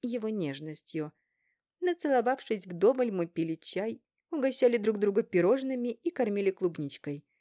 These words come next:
Женя сказал, что ему очень нравится моя пижама. В ней я похожа на маленькую девочку,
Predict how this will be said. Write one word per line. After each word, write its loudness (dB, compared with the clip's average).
Женя 2
сказал, 4
что -6
ему 0
очень -4
нравится -4
моя -6
пижама. -6
В -6
ней -2
я 2
похожа 2
на 0
маленькую -2
девочку, -4